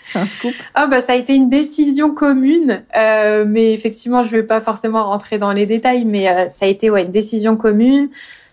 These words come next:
Speaker 2: des priorités, euh, différentes qui ont fait que, voilà, au bout d'un moment, on a pris la décision pour notre amitié et aussi pour, euh, bah, pour le développement de la boîte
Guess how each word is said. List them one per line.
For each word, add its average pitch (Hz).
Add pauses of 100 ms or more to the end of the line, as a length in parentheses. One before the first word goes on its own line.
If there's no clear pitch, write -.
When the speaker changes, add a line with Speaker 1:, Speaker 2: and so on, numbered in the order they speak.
Speaker 2:
des 233
priorités, 233
euh, 202
différentes 208
qui -
ont 196
fait 220
que, 185
voilà, 170
au 170
bout 180
d'un 170
moment, 185
on 190
a 147
pris 226
la 196
décision 202
pour 240
notre 196
amitié 202
et 190
aussi 185
pour, 180
euh, 165
bah, 160
pour 180
le 185
développement 185
de 196
la 165
boîte 214